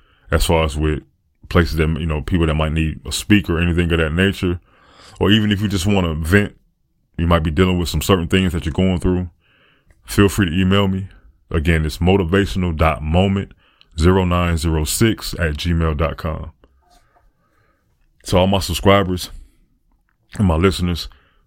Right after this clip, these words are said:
thank you all so, so much for, you know, for the, the continued love and continued support.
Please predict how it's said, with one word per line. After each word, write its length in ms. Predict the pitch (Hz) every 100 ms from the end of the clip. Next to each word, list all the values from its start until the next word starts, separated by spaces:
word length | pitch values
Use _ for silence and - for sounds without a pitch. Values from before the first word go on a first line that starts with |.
| _
thank 180 | 104 87
you 100 | 95
all 120 | 87
so, 200 | 80 101
so 180 | 95 -
much 340 | 85 90 90 -
for, 260 | 87 85
you 80 | 85
know, 200 | 87 80
for 180 | - 85
the, 220 | 80 71 - _ _
the 140 | 92 85
continued 440 | 90 104 95 85
love 340 | 90 98 95
and 140 | 82 76
continued 420 | 78 - 87 85
support. 500 | 80 73 92 90 -